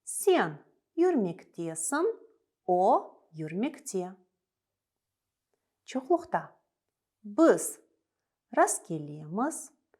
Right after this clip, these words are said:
сіз – «раскелесіңіз», олар – «раскелелер». девамлы шеклинде. Юрмектеміз, юрмектесіңіз,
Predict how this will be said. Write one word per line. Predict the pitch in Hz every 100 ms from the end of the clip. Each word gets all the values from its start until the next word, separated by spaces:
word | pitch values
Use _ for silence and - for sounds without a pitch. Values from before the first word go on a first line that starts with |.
| _ _ -
сіз – | - - 339 190 - - _ _
«раскелесіңіз», | 190 262 330 - - 160 147 151 - 240 339 403 - _ _ _ _ -
олар – | 175 151 156 240 381 - _ -
«раскелелер». | 185 190 - 311 302 233 226 247 - _ _ _ _ _ _ _ _ _ _ _ _ _ -
девамлы | 170 160 160 165 226
шеклинде. | - 302 240 196 160 151 - _ _ _ _ 208
Юрмектеміз, | 254 330 339 339 339 - - 165 151 165 269 - - - _ _ _ _ _ _ -
юрмектесіңіз, | 170 170 175 180 180 - 208 311 - 311 190 170